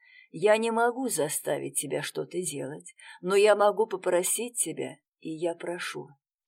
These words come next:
Сначала разберись во всем, выясни, что происходит сейчас и произошло раньше. Пойми, почему именно ты. А потом уже суди, был я прав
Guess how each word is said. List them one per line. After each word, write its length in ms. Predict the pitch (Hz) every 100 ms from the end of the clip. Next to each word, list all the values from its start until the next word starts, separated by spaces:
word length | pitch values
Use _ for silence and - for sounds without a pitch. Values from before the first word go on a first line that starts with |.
| _ _
Сначала 640 | - 185 214 247 233 220
разберись 560 | 220 202 196 247 269 -
во 120 | 143
всем, 380 | 139 - 135 143 _ _ -
выясни, 760 | 165 202 180 175 - 175 170 _ _ _
что 420 | - - - 208 240
происходит 720 | 254 254 247 - 208 165 160
сейчас 600 | - 147 - 143 143 - _ _
и 120 | - 160
произошло 680 | 185 190 185 196 - 220
раньше. 560 | 208 135 123 143 - - _ _ _ _ _ _
Пойми, 680 | 202 208 202 196 220 202 147 _ _
почему 540 | 151 151 - 160 165 190
именно 560 | 170 175 165 143 143 -
ты. 260 | 139 135 _ _ _ _ _ _ _
А 120 | - 226
потом 340 | 277 302 247
уже 200 | 156 180
суди, 460 | - 151 131 135 143 - _ -
был 420 | 165 185 233 254
я 260 | 247 226 226
прав 400 | 202 196 -